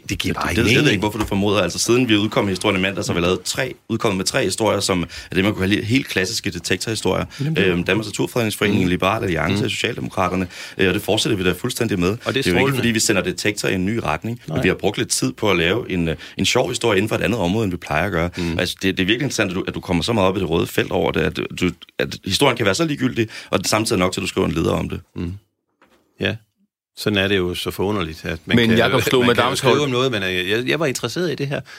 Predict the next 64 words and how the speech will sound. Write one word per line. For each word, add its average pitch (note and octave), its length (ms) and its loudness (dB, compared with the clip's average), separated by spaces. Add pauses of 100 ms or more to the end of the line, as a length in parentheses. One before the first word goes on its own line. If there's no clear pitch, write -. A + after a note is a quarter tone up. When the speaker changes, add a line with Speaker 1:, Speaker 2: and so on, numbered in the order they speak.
(340)
Speaker 1:
og A#2 100 0
jeg A2+ 120 2
synes, C3+ 200 -6
Speaker 2:
Det A#2+ 120 0
tror G#2 60 4
jeg, G2+ 80 4
Speaker 1:
øh, D#3 40 4
Speaker 2:
der C3 60 2
er A#2 40 2
mange, A#2+ 160 0
der C3 60 0
er. A#2+ 100 -2 (180)
Speaker 1:
Ja, D#3 180 0
ja, C#3 240 2
og A#2+ 140 0
jeg, G#2 120 2
altså, G2+ 300 0
jeg G2 220 0
synes - 240 -4
egentlig, A#2 180 2
jeg G2 60 2
er F#2+ 40 2
rimelig C3+ 280 4
afslappet. G2+ 460 0
Jeg F2+ 100 -2
har F2 100 -2
været F2 220 -2
meget B2 200 4
ophidset A2 340 -2
over F2 120 0
andre F#2+ 160 -2
ting, G2 260 -4 (140)
Speaker 2:
Det F2+ 80 2
er E2 40 0
rigtigt. - 200 -6
Speaker 1:
øh, F#2 400 2 (200)
i F2+ 80 0
løbet G#2 280 4
af F2+ 100 2
ugen. B2 280 2 (460)
Men G#2+ 240 2
min, G2 220 0
min G#2+ 280 0
anke C#3 260 0
er A2 180 0
bare, G2 400 -2
at F2+ 140 -2
jeg F2 80 0
synes, G#2+ 220 0
der G2+ 120 0
er F#2+ 320 -2
en F2 160 -6
petit - 440 -4
grænse, F#2+ 340 0
og - 100 0
jeg E2+ 80 2
synes, - 180 -2
det F#2 100 0 (160)
er F2 80 -4
ærgerligt, A2+ 300 2
hvis - 240 -6
journalistik F2+ 460 -2
skal - 180 -4
blive, G2 220 0